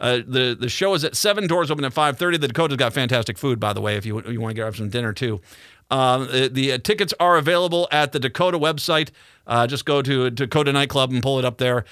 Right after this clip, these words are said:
I think it's dakota cooks dot com, dakota cooks dot com. Uh, Paul Metz's Sonny Earl show tomorrow night. We have another pair of tickets to give away to that show. Mm, don't be going anywhere, because in just a few minutes I'm gonna be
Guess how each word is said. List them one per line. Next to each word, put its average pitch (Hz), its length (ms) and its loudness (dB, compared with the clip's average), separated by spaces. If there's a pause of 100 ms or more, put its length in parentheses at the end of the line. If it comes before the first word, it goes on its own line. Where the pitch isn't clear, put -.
(180)
I 120 100 -2
think 139 140 2
it's 123 100 -2
dakota 160 460 0
cooks - 500 0
dot 123 300 -4
com, 143 320 2
dakota 127 540 -4
cooks - 480 -4 (500)
dot 131 240 0
com. 120 400 -2 (1120)
Uh, 131 400 2
Paul 190 240 0
Metz's 196 320 -2
Sonny 170 220 0
Earl 156 260 2
show 139 320 0
tomorrow 147 320 -2
night. 131 220 2 (260)
We 180 220 2
have 170 340 2
another 160 320 2
pair 156 280 2
of 139 40 0
tickets 147 300 -4
to 123 60 -8
give 127 140 0
away 127 440 2 (300)
to 180 240 -2
that 151 220 2
show. 120 520 2 (500)
Mm, 131 420 2
don't 147 240 4
be 180 60 4
going 180 260 4
anywhere, 139 320 4
because 123 260 0
in 127 40 0
just 127 160 -2
a 135 60 -6
few 139 100 2
minutes 127 240 2
I'm 120 60 2
gonna 117 160 0
be 113 260 0